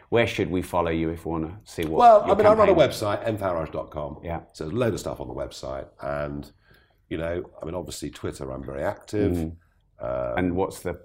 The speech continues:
Speaker 1: the fo-, the handle for that?
Speaker 2: Oh, Nigel, uh, un-, underscore Farage.
Speaker 1: Yeah.
Speaker 2: Um, but I'm also, also, you know, YouTube. I'm busy. I mean, YouTube, there's a lot of YouTube, particularly my G B News stuff that gets
Speaker 1: Mm.
Speaker 2: cut and clipped and put on YouTube. I'm about, I'm, I'm off to America next week.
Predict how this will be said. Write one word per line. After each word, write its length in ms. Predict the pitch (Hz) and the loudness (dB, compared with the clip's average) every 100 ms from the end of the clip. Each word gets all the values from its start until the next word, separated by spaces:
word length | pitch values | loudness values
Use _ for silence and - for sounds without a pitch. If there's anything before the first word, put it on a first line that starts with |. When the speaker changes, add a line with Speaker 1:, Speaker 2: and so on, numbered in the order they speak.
| _ | _
Speaker 1:
the 120 | - 85 | -12 -8
fo-, 200 | - - | -8 -8
the 60 | 82 | -6
handle 340 | 90 87 85 | -2 -2 -2
for 160 | 80 87 | -4 -6
that? 220 | 80 69 - | -4 -4 -8
Speaker 2:
Oh, 140 | - - | -18 -10
Nigel, 520 | 80 80 71 69 - - | -2 0 -2 -6 -12 -10
uh, 80 | 78 80 | -8 -6
un-, 200 | 78 - - _ - | -6 -8 -16 _ -6
underscore 400 | 90 78 - 62 | -4 -4 -8 -10
Farage. 440 | 67 55 55 - - | -10 -10 -10 -8 -4
Speaker 1:
Yeah. 160 | 85 - - | -4 -6 -8
Speaker 2:
Um, 380 | 65 73 76 78 | -6 -6 -8 -8
but 80 | - | -2
I'm 80 | 165 | 0
also, 420 | 208 - 110 82 - - - - | 0 0 -2 -2 -8 -20 -16 4
also, 500 | 302 294 180 120 - | 6 8 8 6 6
you 100 | 190 | 8
know, 220 | 151 139 | 8 8
YouTube. 560 | 156 208 240 - 85 78 | 6 2 2 0 -2 -2
I'm 140 | 123 | 2
busy. 220 | 127 196 190 | 6 6 8
I 60 | |
mean, 140 | 180 180 | 8 10
YouTube, 400 | 277 277 139 95 | 10 8 6 4
there's 40 | |
a 80 | 135 | 6
lot 160 | 233 262 | 8 6
of 80 | |
YouTube, 640 | 175 233 - 95 76 - - - _ _ _ - | 6 2 0 -2 -4 -6 -10 -20 _ _ _ -8
particularly 360 | 147 185 143 | 4 4 6
my 100 | 113 | 2
G 160 | 101 104 | 2 0
B 140 | 87 | 0
News 200 | 90 92 - | -2 -2 -4
stuff 240 | - - | -12 -10
that 100 | - | 0
gets 160 | 107 90 | 2 2
Speaker 1:
Mm. 60 | |
Speaker 2:
cut 140 | 92 - | 0 -8
and 60 | 71 | -8
clipped 220 | 76 - | -10 -10
and 100 | 64 | -12
put 100 | 67 | -10
on 140 | 60 | -6
YouTube. 520 | 92 113 - 117 113 - - - - - _ _ - | -4 -4 -2 -2 -2 -6 -20 -20 -20 -20 _ _ -8
I'm 120 | 87 | -4
about, 280 | 87 87 - | -4 -6 -6
I'm, 120 | 87 | -8
I'm 300 | - 92 107 | -4 -4 -2
off 120 | 110 - | -2 0
to 60 | |
America 400 | 85 120 113 101 | -2 0 0 -2
next 240 | 92 76 - | -6 -6 -6
week. 340 | 90 110 - | -6 -6 -12